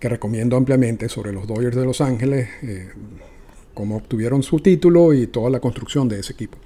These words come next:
Esta estrategia de negociación de File and Trial consiste en que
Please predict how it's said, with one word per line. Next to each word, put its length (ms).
Esta 260
estrategia 440
de 100
negociación 580
de 80
File 280
and 140
Trial 280
consiste 640
en 180
que 260